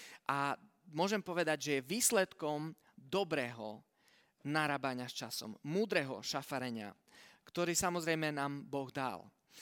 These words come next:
A tak neviem, ako vy hodnotíte váš život, keďže je to posledná nedeľa, e, v tomto roku, tak možno by som nás pozval, keby sa tak, e, z rýchlika veľmi, len tak pozrieme spätne, veľmi narýchlo, že, e, či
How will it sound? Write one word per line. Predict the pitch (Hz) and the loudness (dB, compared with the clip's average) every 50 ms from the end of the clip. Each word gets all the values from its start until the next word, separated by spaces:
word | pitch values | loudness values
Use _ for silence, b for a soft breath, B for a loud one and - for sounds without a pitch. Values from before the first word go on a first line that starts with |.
| B B B B | B B B B
A | - 165 | -2 2
tak | - - 214 208 - - - - - 180 | 6 6 6 6 6 0 -14 -12 -2 0
neviem, | 202 233 247 240 208 - | 4 6 6 6 6 4
ako | - 196 - - 196 185 175 - - - _ _ _ - | 2 0 0 2 4 4 4 2 2 -4 _ _ _ -16
vy | 147 143 190 214 202 190 | -6 -2 0 2 4 4
hodnotíte | 185 175 170 170 170 165 165 160 - 175 160 - - | 4 4 2 0 0 0 -4 -4 0 0 0 0 2
váš | 156 151 156 143 - 151 | 2 2 2 2 2 0
život, | 143 139 143 147 156 - - | 0 0 0 -2 -4 -4 -2
keďže | - 180 170 156 170 165 | -2 -2 0 0 0 0
je | 160 - | 0 0
to | 170 | -4
posledná | - - 190 185 - 196 190 180 170 156 147 - - - 139 | -4 -4 -2 -2 0 0 2 2 2 2 0 0 -4 -8 -8
nedeľa, | 147 156 151 165 156 156 147 147 | -6 -2 0 2 2 4 2 2
e, | 143 139 - - 139 135 | 2 0 -2 -4 -6 -6
v | 127 - | -6 -6
tomto | - 156 151 - 151 147 | -6 -6 -4 -4 -4 -4
roku, | 151 - - 151 - | -4 -4 -6 -8 -4
tak | - 143 135 - - B B B B B B | -2 -2 -2 -2 -4 B B B B B B
možno | - 160 160 165 170 156 | -4 -2 0 0 0 0
by | 117 175 | 0 0
som | 180 - 220 | 2 2 2
nás | 202 190 175 - - | 2 0 0 0 0
pozval, | 185 196 190 185 170 165 | 0 2 4 4 2 2
keby | - 180 165 160 | 0 -2 -4 -2
sa | - 175 151 | -2 -2 0
tak, | 165 160 139 - - | -2 -2 -2 -4 -4
e, | 156 160 151 151 | -2 -2 0 0
z | 139 127 135 147 | -2 -2 -2 0
rýchlika | 151 175 175 - 185 175 156 - 147 139 131 | 0 0 0 0 -2 -2 0 0 0 0 2
veľmi, | 151 160 156 151 147 143 - - | 2 0 0 0 -2 -4 -6 -8
len | 147 143 143 143 147 156 147 143 | -10 -8 -6 -4 -4 -4 -2 -2
tak | 147 143 - | -4 -4 -4
pozrieme | - 151 156 165 170 156 | -4 -2 0 0 0 0
spätne, | 147 - - 160 160 - - 151 147 139 - - | 0 0 0 0 -2 -4 -4 -4 -4 -6 -6 -4
veľmi | 139 151 151 143 139 139 | -2 -2 -2 0 0 0
narýchlo, | 143 156 160 - - 147 147 156 B B B B B B B B B - | 0 0 0 -2 -2 -2 -2 -2 B B B B B B B B B -6
že, | 127 135 147 143 143 143 139 - | 0 2 4 4 4 4 2 -2
e, | - - _ - 151 147 143 139 135 139 135 110 - _ | -4 -10 _ -6 -2 0 0 0 0 0 -2 -4 -4 _
či | - - 175 175 175 175 | -2 2 2 2 2 0